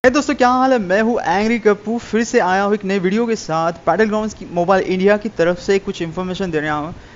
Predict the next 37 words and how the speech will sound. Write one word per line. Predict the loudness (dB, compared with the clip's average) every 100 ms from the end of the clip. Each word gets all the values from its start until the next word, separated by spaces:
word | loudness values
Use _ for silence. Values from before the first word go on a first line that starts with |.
| -8 -2
कुछ | 0
दिन | 0 2
पहले | 4 4
मैंने | 2 0
एक | -2
वीडियो | -2 2 2
upload | 2 2 2
की | 4 2
थी | 0
कि | -4
temporary | -2 -2 0 0 2
data | 2 2 0
transfer | 0 -2 -4 -2 -2 -2 -8 -6
जो | -6
कि | -4 -6
छः | -8 -2 0 2
जुलाई | 2 0
तक | 0 -2
था, | 0 -2 -4 -18 -20 -20 -6 2
वो | 2 2 -2 -12 -10 0
बंद | 0 2
किया | 2 2
जाएगा। | 2 0 -2 -6 -8 -2
तो | 0 0 -4 -4 2
आज | 4 4
सुबह | 0 0 2
morning | 0 -2 -2 -2
में | -6 2
Battlegrounds | 4 4 2 -2
Mobile | 0 2 0
India | -2 0 2
की | 2 -4
तरफ | 0 0 0
से | -2
जो | -2 -4
news | -4 -4 -2 0 0
है, | -2